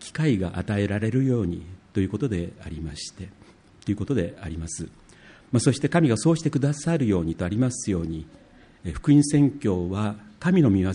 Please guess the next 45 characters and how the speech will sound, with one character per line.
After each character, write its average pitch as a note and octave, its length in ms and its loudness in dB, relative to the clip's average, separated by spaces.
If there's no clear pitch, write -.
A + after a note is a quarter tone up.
で G2+ 80 -4
あ G2 40 -4
る F#2 100 -4
こ - 100 -12
と D3 200 -2
を F2+ 60 -4
こ - 120 -12
こ E2+ 100 -10
に F#2+ 160 -6
見 F#2+ 120 -4
る F2 100 -8
こ D#2 80 -14
と A#2 120 -8
が A2 220 -4
で C3 100 -2
き - 100 -8
る F2 80 -2
の E2 100 -2
で G#2+ 100 -2
は F2+ 260 0
な F2 140 -4
い E2 40 -6
で C#2+ 120 -10
し - 160 -12
ょ E2 60 -12
う D2+ 40 -18
か。 D#2+ 260 -16
え、 G#2+ 80 -4
パ G2+ 160 0
ウ F2 40 0
ロ F2 100 -2
は A2 260 -4
第 G#2+ 160 2
一 G#2+ 100 -4
コ A#2 120 2
リ A2 80 6
ン G#2 60 2
ト G#2 80 2
二 A#2 120 6
章 G#2 180 2
四 C3 220 2
節 F2+ 280 -6
で、 E2+ 160 -4
「私 C3+ 380 2
の C#3 340 6